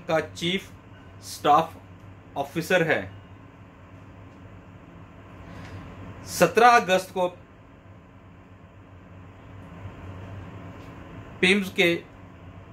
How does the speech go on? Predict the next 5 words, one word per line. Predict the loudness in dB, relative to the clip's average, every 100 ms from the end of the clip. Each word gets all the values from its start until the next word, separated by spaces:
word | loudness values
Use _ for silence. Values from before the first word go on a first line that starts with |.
| -20 -16
सीनियर | -4 0 4 4 2 -2 -16 -20 -20 -20 -20 -4 4
डॉक्टरों | 4 4 0 2
पर | 4 4 2 -14 -20 -20 -20 -20 -20 -10 -2
मुश्तमिल | 0 0 0 0 0 0 -8 -20 -20 -20 -12 -6 2
मेडिकल | 6 6 8 6